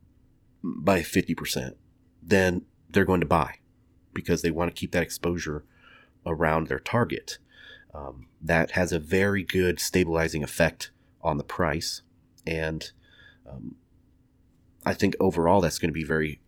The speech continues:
very healthy for Bitcoin. It's gonna allow a lot more money to come in. And again, like I said, it's gonna spread the ideas of Bitcoin.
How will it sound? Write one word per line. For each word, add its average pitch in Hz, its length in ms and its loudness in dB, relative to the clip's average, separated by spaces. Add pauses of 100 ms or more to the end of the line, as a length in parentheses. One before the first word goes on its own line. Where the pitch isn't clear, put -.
(100)
very 78 180 -4
healthy 92 300 -2
for 71 160 -10
Bitcoin. - 400 -12 (240)
It's - 120 -6
gonna 107 180 6
allow 87 300 4
a 80 40 4
lot 90 300 4
more 90 140 0
money 82 240 -2
to - 60 -8
come 69 260 -6
in. - 180 -10 (680)
And 87 120 0
again, 90 200 4
like 80 120 2
I 80 40 -2
said, 87 220 0
it's - 80 -6
gonna 73 140 -4
spread - 380 0
the 82 120 0
ideas 82 380 -2
of 67 80 -8
Bitcoin. 73 420 -6